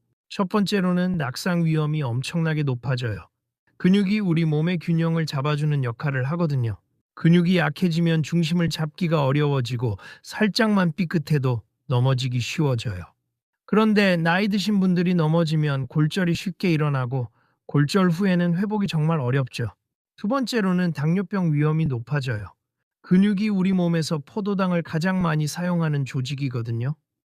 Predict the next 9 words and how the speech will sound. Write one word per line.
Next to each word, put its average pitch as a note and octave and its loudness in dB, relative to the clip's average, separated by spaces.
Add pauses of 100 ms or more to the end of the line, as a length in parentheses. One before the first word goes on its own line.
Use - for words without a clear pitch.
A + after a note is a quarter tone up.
근육이 G#3 4
줄어들면 F#3 2
포도당을 G#3 -2
제대로 E3+ 0
처리하지 F3 -2
못해서 C#3+ -2
혈당이 G3+ -2
올라가게 B2+ 0
돼요. G#2 -8